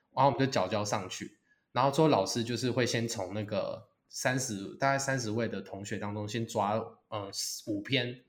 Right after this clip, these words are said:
他觉得不错的，然后在下一次上课的时候再给大家票选最，最好的。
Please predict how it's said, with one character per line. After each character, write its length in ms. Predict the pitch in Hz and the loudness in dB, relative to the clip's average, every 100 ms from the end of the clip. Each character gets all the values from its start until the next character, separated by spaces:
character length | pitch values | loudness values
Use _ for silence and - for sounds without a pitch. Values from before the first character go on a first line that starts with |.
| _ | _
他 80 | - | 0
觉 140 | 139 117 | 2 0
得 80 | |
不 120 | 104 101 | -2 -8
错 300 | - 110 98 | -6 -6 -8
的， 100 | - _ _ | -14 _ _
然 120 | 127 | -4
后 40 | 120 | 0
在 100 | 143 | 0
下 300 | - 165 123 | 2 0 0
一 40 | |
次 160 | 104 127 | -4 -2
上 200 | 135 110 | 0 0
课 140 | 120 | -2
的 80 | 98 | -2
时 80 | 107 | -4
候 60 | |
再 100 | 107 | -4
给 120 | 117 - | -4 -4
大 160 | 101 | -2
家 140 | 98 98 | -2 -2
票 280 | - 107 | -2 -4
选 180 | 95 - - _ _ _ | -4 -12 -18 _ _ _
最， 200 | - 123 | -4 -4
最 260 | 110 - 131 | -2 0 0
好 220 | - - | 0 -4
的。 80 | - | -8